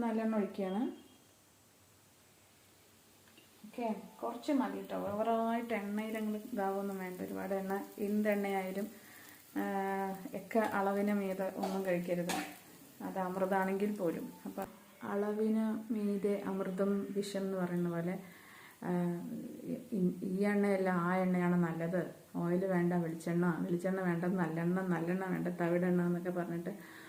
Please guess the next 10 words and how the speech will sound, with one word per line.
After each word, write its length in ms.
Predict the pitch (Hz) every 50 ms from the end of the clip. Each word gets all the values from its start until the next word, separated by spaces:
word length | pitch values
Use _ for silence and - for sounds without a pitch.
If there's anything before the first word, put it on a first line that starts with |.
| - - - -
ഒരുപാട് 500 | 214 214 208 220 220 220 220 220 226 233 226 220
നമ്മൾ 200 | 202 196 190 185 190 190 185 180 - - - - - - - - - - -
ഇതാക്കുന്നുണ്ട്. 500 | 180 175 170 165 170 175 170 165 165 - 185
നമുക്ക് 220 | 214 240 240 247 226
എന്ത് 160 | 226 226 226 240 240
വേണമെങ്കിലും 380 | 240 226 220 220 220 220 226 214 196
യൂസ് 180 | 196 202 196 - 196
ചെയ്യാം, 240 | 180 170 175 170 - - - - - - - - - - - - - - - - 190
കുഴപ്പമില്ല. 460 | 190 190 190 185 - 202 185 165 170 170 - - - - - - 196 190
എല്ലാം 300 | 185 185 185 185 208